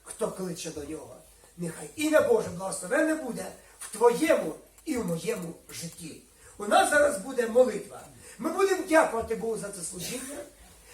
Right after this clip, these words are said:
за недільний день, за цей ранок, який Бог подарував. Будемо дякувати Богу, що Він зібрав нас і дав можливість сьогодні провести це спілкування один з одним і з Господом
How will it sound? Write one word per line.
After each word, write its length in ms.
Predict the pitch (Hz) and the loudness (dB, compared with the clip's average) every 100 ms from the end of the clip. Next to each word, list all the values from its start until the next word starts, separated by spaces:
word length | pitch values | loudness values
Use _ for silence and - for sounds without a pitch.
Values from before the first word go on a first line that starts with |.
| - | -6
за 240 | - 302 302 | 2 4 4
недільний 500 | 311 320 311 247 247 | 4 2 2 -2 -4
день, 420 | 247 302 311 - - - - - - - | 4 6 6 0 -14 -18 -20 -20 -16 2
за 120 | 294 | 2
цей 280 | 294 285 254 | 4 2 4
ранок, 360 | 330 359 359 | 4 4 0
який 200 | 311 320 | -4 -6
Бог 220 | 311 320 311 | -4 -4 -2
подарував. 720 | 285 285 277 277 285 - - _ _ - _ - _ - 277 | 2 2 2 -2 -4 -6 -14 _ _ -20 _ -20 _ -18 -2
Будемо 260 | 349 311 - | 0 0 8
дякувати 480 | 359 - 294 294 285 | 8 10 4 2 -2
Богу, 520 | - 349 226 - - - - | 0 2 0 -2 -10 -16 -10
що 220 | - 285 | -6 -2
Він 220 | 330 311 | 0 0
зібрав 580 | - 254 214 269 320 320 | -2 -4 0 2 4 4
нас 280 | 302 294 - - - | 0 -2 -8 -16 -12
і 100 | - | 2
дав 220 | 240 208 | 4 4
можливість 500 | 180 - 403 302 - | -2 -4 -4 -4 -4
сьогодні 540 | 269 254 247 240 226 214 - - - | -2 4 2 2 -4 -6 -14 -20 -2
провести 640 | 220 196 165 - 311 294 | 0 0 0 -2 -2 -4
це 60 | 277 | -8
спілкування 760 | 254 233 233 202 202 185 190 - - - | -10 -12 -10 -8 -8 -8 -12 -12 -18 -10
один 380 | - 180 170 143 - - | -6 -4 -4 -6 -12 -10
з 140 | - | -2
одним 300 | 220 - - - - - - | -2 -2 -10 -16 -20 -20 -18
і 100 | 170 | -14
з 100 | - | -6
Господом 560 | 220 311 - 240 240 | -2 -2 -4 -2 -2